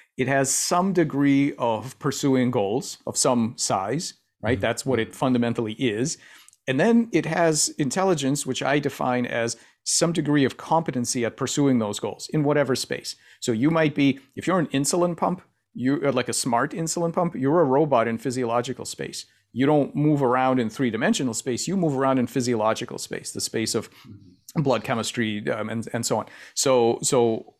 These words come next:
Speaker 1: all kinds of, so it could be all, any, any kind of space, but you have some, some competencies and you have some,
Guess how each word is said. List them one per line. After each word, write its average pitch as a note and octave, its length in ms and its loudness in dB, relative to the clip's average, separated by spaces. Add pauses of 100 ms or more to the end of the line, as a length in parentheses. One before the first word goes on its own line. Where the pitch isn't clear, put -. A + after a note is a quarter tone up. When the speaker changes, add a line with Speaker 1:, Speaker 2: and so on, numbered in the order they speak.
Speaker 1:
all F#3 240 4
kinds F3+ 320 0
of, C#3 300 0
so C#3 200 4
it B2+ 80 -2
could E3 100 -2
be C#3+ 120 0
all, D#3 160 4
any, E3+ 280 0
any E3+ 200 -4
kind C#3+ 200 -2
of C3 60 0
space, A#2+ 260 -4
but - 200 -6
you D3 60 2
have C3+ 100 2
some, B2 200 -2
some A2 160 -4
competencies E3+ 680 0
and B2+ 80 2
you B2+ 80 2
have B2 140 -4
some, B2+ 180 0